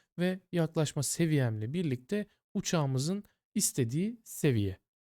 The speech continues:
yükseklik, e, baro seviyesi diyelim. Bu kısımda bu şekilde diyebiliriz. Başka anlatmam gereken bir kısım varsa da bunu, e, uçuşa başladığımızda, e, detaylı olarak bahsederim. Çünkü performans bilgilerinde bazı kısımlarına daha ihtiyacımız olacak.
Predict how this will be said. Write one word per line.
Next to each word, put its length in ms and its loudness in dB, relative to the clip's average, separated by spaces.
yükseklik, 600 -4
e, 220 0
baro 220 2
seviyesi 560 -4
diyelim. 280 -2
Bu 140 -2
kısımda 580 -2
bu 80 2
şekilde 760 0
diyebiliriz. 680 0
Başka 300 -2
anlatmam 460 -2
gereken 440 0
bir 120 0
kısım 360 -2
varsa 320 -2
da 160 0
bunu, 280 0
e, 300 2
uçuşa 500 0
başladığımızda, 1000 0
e, 260 0
detaylı 400 2
olarak 360 -2
bahsederim. 520 -2
Çünkü 260 -6
performans 640 -2
bilgilerinde 560 -2
bazı 260 2
kısımlarına 440 -2
daha 160 4
ihtiyacımız 520 -2
olacak. 400 2